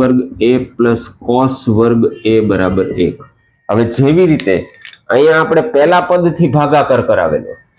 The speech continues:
sine વર્ગ a થી, તે જ પ્રમાણે આખા સૂત્રનો ભાગાકાર હું બીજા પદથી કરાવી દઉં, બીજા પદથી એટલે કે cos વર્ગ a થી કરાવી દઉં. તો sine વર્ગ a ના છેદમાં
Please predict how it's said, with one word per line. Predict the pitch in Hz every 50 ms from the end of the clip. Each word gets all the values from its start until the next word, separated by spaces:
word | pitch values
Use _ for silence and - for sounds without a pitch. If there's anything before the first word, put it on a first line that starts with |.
| -
sine | 123 123 127 131 123 117
વર્ગ | 110 104 98 92 90 90
a | - -
થી, | 85 - - - -
તે | 156 175 202 190 -
જ | - - 170
પ્રમાણે | 160 147 131 113 95 90 87 - - _ _ _ _ _ _ _ - 135
આખા | 156 - - - - 202 - -
સૂત્રનો | - 180 175 - 180 170 170 165 151 120 -
ભાગાકાર | 123 135 143 165 170 165 165 156 147 147
હું | 151 151 135 131 147
બીજા | 160 175 143 - - 180 - -
પદથી | 151 147 135 123 127 - 120 - -
કરાવી | 110 107 95 87 85 85
દઉં, | 85 98 117
બીજા | 131 127 147 151 147 -
પદથી | 151 147 - - - 143 143
એટલે | 139 151 156 -
કે | 175 175 - _ -
cos | 190 208 196 196 - - 160 151
વર્ગ | 139 120 120 101 107
a | 107 107
થી | - - -
કરાવી | - - 87 80 85 85
દઉં. | 82 - - - - - - _ _ _ _ _ -
તો | 101 - -
sine | - 123 127 151 165 170 170 170 170
વર્ગ | 170 165 160 - - - 135 151
a | 165 175
ના | 170 160 160 -
છેદમાં | - 165 160 165 165 160 151 160